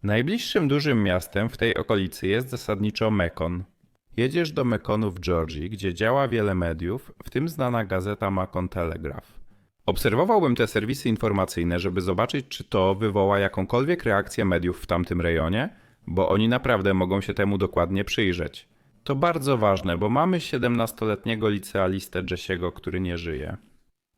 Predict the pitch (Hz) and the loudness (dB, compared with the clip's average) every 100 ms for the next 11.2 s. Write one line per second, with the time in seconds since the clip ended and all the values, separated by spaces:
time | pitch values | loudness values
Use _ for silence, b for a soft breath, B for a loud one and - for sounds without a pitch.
0 | - 175 170 151 127 120 107 98 - 101 | -4 0 2 2 2 0 0 -2 -2 0
1 | 95 90 - 90 87 92 - 107 101 98 | 2 0 0 -2 0 -4 -4 -2 0 2
2 | 101 95 90 101 90 95 101 101 - - | 2 0 -2 -2 -2 -2 -2 -4 -6 -8
3 | 95 - - 95 98 101 95 - - 92 | -8 -6 -4 0 0 0 -4 -6 0 0
4 | 87 - 92 92 - 92 - 131 127 110 | 2 2 0 0 -6 -10 -4 -4 -4 -4
5 | 104 90 85 82 87 - _ 92 92 113 | -2 -2 -2 -2 -4 -10 _ -2 2 4
6 | 143 151 127 113 113 98 101 98 110 110 | 4 2 -2 0 2 4 2 2 -2 -4
7 | - 98 101 101 104 101 92 92 85 90 | -4 0 0 0 0 0 0 0 0 -4
8 | - 90 80 76 87 110 151 - - - | -2 -4 -2 -4 0 0 0 -8 -10 -2
9 | 160 135 - 85 - - - 80 - - | 2 2 0 -2 -2 -4 -6 -6 -10 -16
10 | _ _ _ _ _ _ - 151 127 82 | _ _ _ _ _ _ -4 2 2 2
11 | 80 - | -2 -10